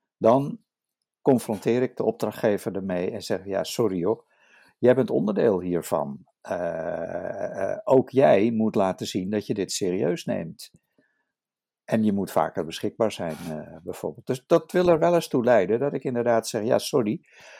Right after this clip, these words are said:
onder deze condities kan ik niet verder." Als jij zelf met je M T niet aan de gang wil, met dat normaliseren inderdaad,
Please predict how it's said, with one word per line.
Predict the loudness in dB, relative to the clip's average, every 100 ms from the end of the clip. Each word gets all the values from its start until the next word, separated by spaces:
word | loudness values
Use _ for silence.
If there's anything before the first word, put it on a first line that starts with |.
| -12 -4
onder | -2 2
deze | 4 4 0
condities | -2 0 0 -2 -4
kan | -2 -2
ik | -4
niet | -6 2
verder." | 4 4 2
Als | 0
jij | 0 0
zelf | 2 2 2 -4
met | -6 -4
je | -4
M | -2
T | 0 0
niet | 0 -6 -6
aan | -8
de | -6
gang | -4 -2
wil, | -2 -2 -4 -8 _ _ _ _ _ _ _ _
met | 0 2
dat | 4 2 0 -14 -6
normaliseren | 2 4 4 2 -2 -2 -2 0 -2 -4 -8 -4
inderdaad, | -4 -2 0 0 -2 -6 -14